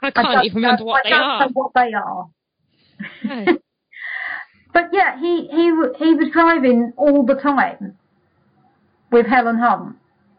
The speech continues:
Speaker 2: which I found weird.
Speaker 1: And really disrespectful to the girlfriend.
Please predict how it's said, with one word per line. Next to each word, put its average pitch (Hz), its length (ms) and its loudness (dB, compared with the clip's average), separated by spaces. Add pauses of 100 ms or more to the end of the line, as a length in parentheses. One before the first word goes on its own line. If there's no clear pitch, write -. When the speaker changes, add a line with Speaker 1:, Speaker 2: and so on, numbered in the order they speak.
(1120)
Speaker 2:
which - 180 -2
I 254 100 2
found 240 360 0 (220)
weird. 233 440 0 (1400)
Speaker 1:
And 269 220 -4 (160)
really 269 340 -10
disrespectful - 760 -10
to - 100 -20
the 190 60 -20
girlfriend. 175 680 -6